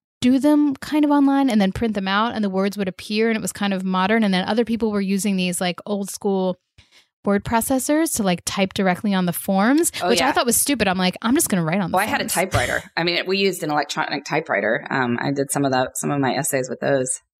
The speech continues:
Speaker 2: Which
Speaker 1: Oh, oh yeah, for essays. But no,
Speaker 2: Yeah.
Speaker 1: like, there'd be, like, demographic forms and people would type it instead of write it, which was a pain in the butt 'cause you had to, like, line up the spacing. I mean, oh my
Speaker 2: Mm-hmm.
Speaker 1: God, we sound super, super old.
Speaker 2: Well, it's a skill children these days don't learn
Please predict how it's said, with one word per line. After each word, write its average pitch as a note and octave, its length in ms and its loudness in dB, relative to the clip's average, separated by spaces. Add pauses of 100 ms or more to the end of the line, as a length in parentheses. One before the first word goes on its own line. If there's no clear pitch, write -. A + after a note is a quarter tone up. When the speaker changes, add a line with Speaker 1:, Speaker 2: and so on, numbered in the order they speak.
(380)
Speaker 2:
Which - 140 -6
Speaker 1:
Oh, G#3+ 260 2
oh C4+ 100 4
yeah, B3+ 180 2
for - 180 -6
essays. F#3+ 360 -4
But C#4 140 2
no, D#4+ 100 6
Speaker 2:
Yeah. D4+ 80 4
Speaker 1:
like, A3 160 0
there'd A#3 100 4
be, B3 100 2
like, A3+ 180 4
demographic A3+ 580 0
forms F3 340 -4
and F#3 100 -6
people F#3+ 200 -6
would F3 160 -6
type - 320 -6
it F3+ 80 -2
instead F3 280 -6
of F3 120 -6
write E3+ 240 -2
it, - 120 -8
which - 220 -6
was F3+ 160 -6
a - 240 -16
pain F4+ 260 -4
in D#4 60 6
the E3+ 80 4
butt C#4 380 2
'cause A#3 120 2
you A3 80 4
had A3 120 2
to, G#3+ 40 -6
like, G3 160 -2
line F#3+ 200 -4
up A3+ 140 -6
the - 60 -14
spacing. B3+ 720 -2
I F#3 60 0
mean, F#3 180 0
oh C4+ 60 2
my D4 80 2
Speaker 2:
Mm-hmm. - 80 0
Speaker 1:
God, F3+ 140 0
we F3+ 80 -4
sound F3 300 -4
super, F#3 440 -6
super - 360 -8
old. - 60 -4
Speaker 2:
Well, F3 100 2
it's E3+ 120 -6
a F3 40 -6
skill E3+ 300 0
children D3+ 340 -2
these D#3 160 0
days D#3 220 0
don't F3 180 0
learn B3 280 -2